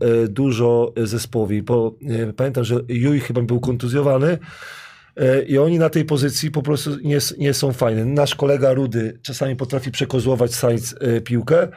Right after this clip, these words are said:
ale potrzebują po prostu, y, Brauna i on gra wyśmienicie. Ja chyba sprawdzałem, y, przed chwileczką, y, jego statystyki. Jego statystyki,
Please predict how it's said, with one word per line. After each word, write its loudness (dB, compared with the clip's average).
ale 4
potrzebują 0
po -2
prostu, -2
y, 0
Brauna 2
i -2
on 2
gra 2
wyśmienicie. -2
Ja 2
chyba -4
sprawdzałem, 0
y, -4
przed -6
chwileczką, -4
y, 0
jego 0
statystyki. -4
Jego 0
statystyki, -4